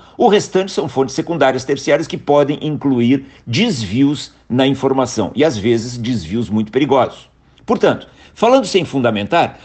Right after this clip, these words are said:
o brasileiro típico opina demais, exagera mais ainda e estuda quase nada. Olavo de Carvalho diz com toda razão que a desgraça do brasileiro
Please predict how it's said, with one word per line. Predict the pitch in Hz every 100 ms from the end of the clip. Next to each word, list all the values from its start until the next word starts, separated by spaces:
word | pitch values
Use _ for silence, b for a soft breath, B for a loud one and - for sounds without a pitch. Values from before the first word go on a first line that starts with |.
| B
o | -
brasileiro | 147 165 135 151 170 139
típico | - - - 113 - - -
opina | 147 107 - _ 220 240 220 233
demais, | 147 135 123 107 87 - - _ _
exagera | 139 135 131 113 87 151 190 190 -
mais | - 117 143 220 220
ainda | 147 127 113 87 69 b b
e | 151
estuda | 170 - - 185 180 175 175 - _
quase | - 139 147 120
nada. | 127 98 76 69 - _ _ _ _ B B -
Olavo | 208 240 214
de |
Carvalho | - 151 113 147 131 107
diz | 110 170
com | - 110
toda | 151 123
razão | 104 82 175 175 B B B -
que |
a | 151
desgraça | 139 113 104 165 208 -
do | 120
brasileiro | 113 123 104 110 151 151